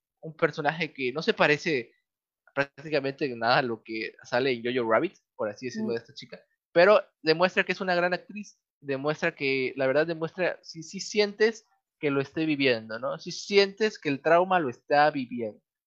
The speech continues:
Speaker 1: La otra persona también, pero es más cerrado al estilo. La chi-,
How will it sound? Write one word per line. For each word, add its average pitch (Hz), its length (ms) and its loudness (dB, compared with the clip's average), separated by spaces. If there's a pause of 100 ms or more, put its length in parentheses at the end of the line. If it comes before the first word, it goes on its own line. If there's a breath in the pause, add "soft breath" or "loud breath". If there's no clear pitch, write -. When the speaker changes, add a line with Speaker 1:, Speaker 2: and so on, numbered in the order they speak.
(120)
Speaker 1:
La 135 120 -2
otra 165 160 0
persona 165 360 -2
también, 165 560 0
pero 165 400 2
es 147 140 -2
más 143 420 -8
cerrado 139 400 0
al 143 100 -2
estilo. 147 420 -8
La 123 180 -8
chi-, - 280 -16